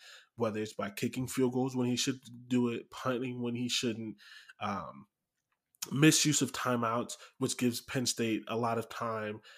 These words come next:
to go and drive for a game-winning whatever. Uh, and so the other thing, because we already know that Michigan is, has a tendency to kick field goals. Michigan has kicked the most field goals in the red zone of any team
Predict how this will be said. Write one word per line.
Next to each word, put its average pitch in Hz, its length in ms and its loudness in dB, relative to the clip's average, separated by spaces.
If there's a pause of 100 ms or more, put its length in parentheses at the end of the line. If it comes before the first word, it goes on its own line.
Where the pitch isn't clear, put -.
(200)
to 127 120 0
go 113 220 4
and 113 120 -2
drive 110 300 2
for - 180 0
a 104 40 0
game-winning 107 680 -2
whatever. 104 680 -2 (260)
Uh, 104 300 -6 (480)
and 180 380 8 (220)
so 135 400 4
the 127 140 4
other 170 240 4
thing, 131 380 -2 (480)
because 143 260 4
we 143 140 6
already 151 480 6
know 123 480 2 (220)
that 127 220 0
Michigan 131 600 0 (140)
is, 117 300 0 (280)
has 123 220 0
a 117 40 0
tendency 131 720 -4 (300)
to 127 80 2
kick 120 240 -2
field 113 220 0
goals. 135 200 0 (240)
Michigan 180 400 4
has 143 160 -2
kicked - 340 -2
the 117 80 0
most 117 320 0
field 123 220 2
goals 117 160 0
in 110 60 -6
the 107 100 -2
red 110 180 -2
zone 120 200 0
of 104 120 -4
any 110 200 -4
team 92 320 -8